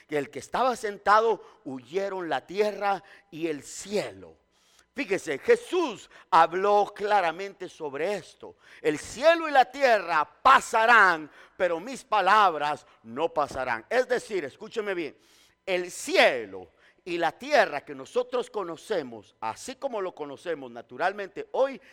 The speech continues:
esto va a ser destruido. Esto desaparecerá.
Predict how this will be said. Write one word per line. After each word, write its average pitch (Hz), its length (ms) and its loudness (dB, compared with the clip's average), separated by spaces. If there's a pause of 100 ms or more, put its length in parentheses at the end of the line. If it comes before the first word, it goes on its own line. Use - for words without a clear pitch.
(140)
esto 247 720 0 (100)
va 160 120 6
a 170 60 -6
ser 185 420 -10
destruido. 120 640 -18 (640)
Esto 247 760 0
desaparecerá. 123 1120 -6